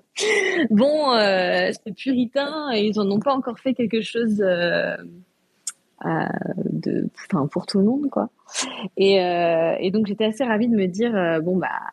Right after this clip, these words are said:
ce qui restera, », parce que j'en avais peur, euh, pour être tout à fait honnête,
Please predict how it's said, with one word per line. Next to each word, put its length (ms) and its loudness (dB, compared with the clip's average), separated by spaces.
ce 180 -20
qui 80 0
restera, », 720 0
parce 160 -6
que 80 0
j'en 120 2
avais 220 2
peur, 440 -4
euh, 160 -6
pour 140 -8
être 80 -6
tout 180 -6
à 40 0
fait 160 -4
honnête, 340 -2